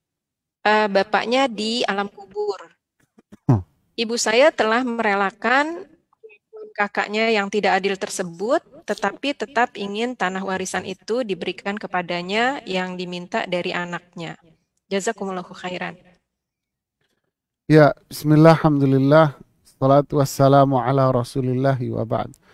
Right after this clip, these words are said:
Speaker 2: Kasus seperti ini sangat banyak, ya, di masyarakat kita. Nah, dalam kasus yang ditanyakan, kenapa sang anak ini melakukan seperti itu? Itulah yang namanya guru,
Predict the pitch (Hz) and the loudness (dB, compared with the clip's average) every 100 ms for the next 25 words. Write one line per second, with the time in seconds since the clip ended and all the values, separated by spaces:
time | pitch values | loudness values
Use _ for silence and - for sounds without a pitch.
0 | _ - - _ _ - 160 - 214 - | _ -20 -20 _ _ 4 4 4 4 4
1 | 202 196 - 170 170 175 185 180 - _ | 4 2 2 2 4 4 2 -2 -8 _
2 | _ _ - 175 175 190 151 147 151 165 | _ _ -2 2 4 4 8 8 8 4
3 | 123 127 123 135 135 - 139 135 139 131 | 2 0 0 -2 0 2 4 4 2 -2
4 | 135 123 104 101 - _ _ _ _ _ | -6 -4 -4 -6 -12 _ _ _ _ _
5 | _ _ _ _ _ - - - - _ | _ _ _ _ _ -20 -20 -20 -20 _
6 | 156 123 - 147 190 208 - - _ - | 0 0 4 8 8 6 -4 -20 _ 2
7 | 165 196 185 185 175 165 160 156 151 151 | 4 4 2 6 6 6 2 4 4 2
8 | 131 131 123 131 135 143 147 _ _ - | 2 2 2 0 -8 -12 -20 _ _ -20
9 | - _ 160 175 180 175 151 - - 165 | -20 _ 4 6 8 8 6 4 0 2
10 | 156 - 156 165 - 156 156 151 143 143 | 2 4 4 4 2 2 4 4 4 0
11 | 131 143 135 135 139 - 156 165 - 127 | 0 0 2 0 -2 0 0 0 0 -2
12 | 120 123 135 _ _ _ _ _ _ _ | -2 -6 -12 _ _ _ _ _ _ _
13 | 165 190 196 185 165 160 151 147 147 156 | 2 6 8 10 8 8 6 6 4 4
14 | 160 - 156 151 139 113 104 | 2 4 6 6 4 2 -6